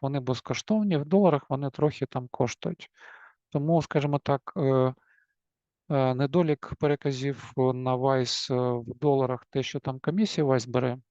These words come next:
високі, потім буде комісія за переказ на Interactive Brokers, але ви не несете ризику валютних курсів, бо якщо ви інвестуєте на Interactive Brokers саме в доларах, то ви ні хвилини не перебуваєте в іншій валюті.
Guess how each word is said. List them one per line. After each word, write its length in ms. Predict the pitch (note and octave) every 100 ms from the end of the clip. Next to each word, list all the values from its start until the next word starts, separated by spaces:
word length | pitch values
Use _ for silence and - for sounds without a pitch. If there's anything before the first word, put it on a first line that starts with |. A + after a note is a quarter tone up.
| _ -
високі, 600 | C#3+ C3 - C#3 - C#3
потім 360 | G3+ - C#3 -
буде 400 | D3+ C3+ C#3 C3+
комісія 420 | - C#3 C#3+ -
за 120 | A2+
переказ 520 | B2 C3 B2+ - B2 -
на 140 | B2
Interactive 400 | A#2+ C3+ B2 -
Brokers, 440 | C#3 D3+ - - -
але 240 | D#3+ G#3+
ви 220 | G#3+ D#3+ G3
не 180 | D#3+
несете 540 | C#3+ C3+ C3 - D3+ D#3+ - _ _ _ _ _ _
ризику 1000 | C#3+ C3+ D3 C3+ - - C3 B2+ B2 B2 B2+ E3 -
валютних 420 | C#3 D3+ - C#3 -
курсів, 420 | F3 - - A#2+
бо 140 | B2
якщо 300 | B2+ - C#3+
ви 80 | B2+
інвестуєте 600 | B2 A#2+ - B2 A#2+ C3+
на 200 | B2 B2
Interactive 360 | - C3+ - B2
Brokers 300 | B2+ - B2+
саме 320 | - C3 B2+
в 60 | -
доларах, 420 | G3+ G#3 D3 - _ _ _ _ _ -
то 140 | D3+
ви 120 | F#3+
ні 120 | E3
хвилини 460 | F3+ - C#3+ E3+ D#3
не 140 | C3+
перебуваєте 800 | B2+ C3+ A#2+ B2 C#3 C#3+ B2+ -
в 100 | A#2
іншій 260 | C3 - -
валюті. 420 | B2+ D3 D#3+ -